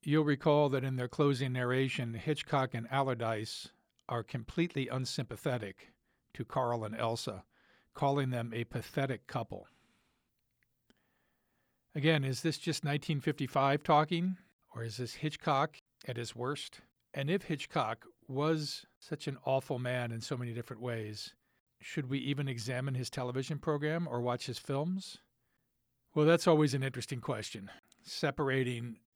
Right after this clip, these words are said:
the person from their art, whether we should, whether we shouldn't. In this case, we're gonna continue to explore the television series as a series.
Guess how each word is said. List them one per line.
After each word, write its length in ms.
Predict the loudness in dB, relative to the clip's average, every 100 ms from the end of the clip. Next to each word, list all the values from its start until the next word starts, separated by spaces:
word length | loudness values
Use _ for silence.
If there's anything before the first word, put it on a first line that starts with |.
| -10
the 120 | -8
person 520 | -2 0 0 -2 -6
from 260 | -6 -6 -4
their 160 | -4
art, 300 | 0 -2 -2 -12 _
whether 220 | -6 -4
we 100 | -4
should, 360 | -2 0 0 0
whether 220 | -4 -4
we 100 | -6
shouldn't. 500 | -4 -4 -4 -6 -10 -18 _ _ _ _ _ _ _ _ _ _ _ _ _ _ _ _ _ _ _ _ -6
In 140 | 0
this 180 | 0 2
case, 320 | 4 4 4
we're 60 | 0
gonna 200 | 2 2
continue 460 | -2 0 2 2
to 280 | 4 2 0 -6
explore 580 | -10 -8 -2 4 4 4
the 200 | 2 -2
television 520 | -4 -2 -2 -2 -6 -8
series 520 | -8 -8 -8 -10 -12 _ -20 _ -2
as 240 | 0 0
a 60 | -2
series. 720 | 2 2 2 0 -10 -12